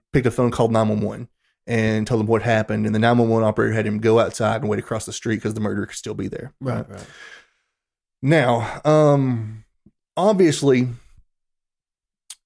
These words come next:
Speaker 1: the first thing is Noel is suspected.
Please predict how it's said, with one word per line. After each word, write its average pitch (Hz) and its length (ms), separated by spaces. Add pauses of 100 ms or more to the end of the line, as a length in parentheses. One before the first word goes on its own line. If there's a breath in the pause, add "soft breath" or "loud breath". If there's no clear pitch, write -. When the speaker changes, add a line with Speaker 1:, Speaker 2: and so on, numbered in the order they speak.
(340)
Speaker 1:
the - 80
first 151 240
thing 123 400
is 110 720
Noel 120 480
is - 180
suspected. - 580